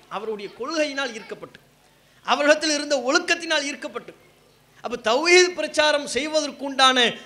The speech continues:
அம்சங்களில் ஒன்று நம்முடைய வாழ்வியலை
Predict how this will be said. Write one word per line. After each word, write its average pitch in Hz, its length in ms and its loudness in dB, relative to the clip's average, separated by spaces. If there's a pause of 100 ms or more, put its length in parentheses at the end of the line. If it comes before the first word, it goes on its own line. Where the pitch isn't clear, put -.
அம்சங்களில் 269 600 -4
ஒன்று 254 440 0
நம்முடைய 233 400 -4
வாழ்வியலை 277 760 2